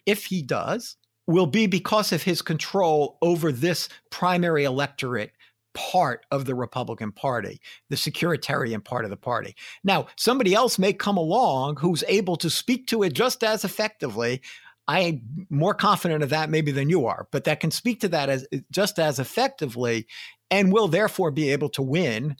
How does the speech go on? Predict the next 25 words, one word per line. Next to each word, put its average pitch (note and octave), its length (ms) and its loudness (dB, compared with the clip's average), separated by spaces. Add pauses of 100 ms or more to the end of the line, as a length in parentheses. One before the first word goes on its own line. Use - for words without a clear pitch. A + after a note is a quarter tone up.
(340)
you F3 140 0
know, B2 220 0
in E3 180 2
these D#3 160 2
kind D3 180 -2
of A#2+ 80 -4
primaries B2+ 540 -2
and A2 80 -6
that B2+ 160 -2
sort G2 140 -8
of G2 80 -8
thing. G#2 160 -8
But, C3+ 180 -6 (220)
but B2+ 100 -2
his B2+ 240 -4
power G#3+ 420 -2
going C3 200 -2
forward D3+ 280 -2
and A#2+ 120 -2
his C3+ 140 -4
threat C#3+ 580 -4 (800)
to D#3 340 2
other D#3 240 2
Republicans A#2 880 -2 (100)
lies B2+ 880 0